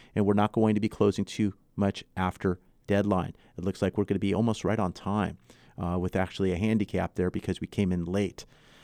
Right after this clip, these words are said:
So if you have an issue going on, communications doesn't seem to be going well, give us a call at triple eight five four three three nine eighty. United Mortgage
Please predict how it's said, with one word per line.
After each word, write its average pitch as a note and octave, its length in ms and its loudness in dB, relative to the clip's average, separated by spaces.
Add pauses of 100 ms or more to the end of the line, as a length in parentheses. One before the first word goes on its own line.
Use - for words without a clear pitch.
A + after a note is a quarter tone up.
(140)
So G#2 160 4
if F2 80 -2
you C3 140 8
have D3+ 120 6
an B2+ 80 6
issue C3 260 4
going A#2+ 320 6
on, A#2+ 180 4
communications A2 680 2
doesn't A2 240 2
seem A2+ 200 0
to G#2+ 60 4
be G#2+ 100 0
going A2 320 6
well, A2 300 6 (240)
give A#2 160 6
us A2 160 4
a - 20 -2
call A2+ 300 6
at G2 80 2
triple A#2+ 320 4
eight A2 260 6 (280)
five A#2+ 400 6
four A2+ 320 6
three A2 460 2 (260)
three G#2 360 2
nine E2+ 260 -2
eighty. G2 280 0 (260)
United A2+ 500 4 (320)
Mortgage A2 480 4